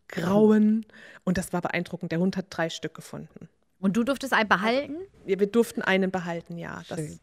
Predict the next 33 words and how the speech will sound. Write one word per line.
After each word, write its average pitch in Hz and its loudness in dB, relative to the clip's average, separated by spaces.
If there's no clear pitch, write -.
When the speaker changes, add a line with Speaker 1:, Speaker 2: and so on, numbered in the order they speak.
Speaker 1:
es - -12
wird 220 2
mittlerweile 190 6
da 180 6
auch 185 4
viel 180 4
Schindluder 262 2
getrieben, 202 0
dass 165 -2
die - -6
vorher 175 -2
hingehen, 160 -2
grad 160 -2
so 180 -6
für 165 -6
Touristen, 156 -4
die 170 -8
Trüffel 170 -4
verstecken - -6
und 160 -10
dann 151 -6
so 143 -10
tun. 254 -2
Also 190 2
das 202 6
war's 151 0
nicht. 233 6
Es - -4
war 165 -4
definitiv 165 -6
eine 180 4
echte 185 0
Erfahrung. 143 -8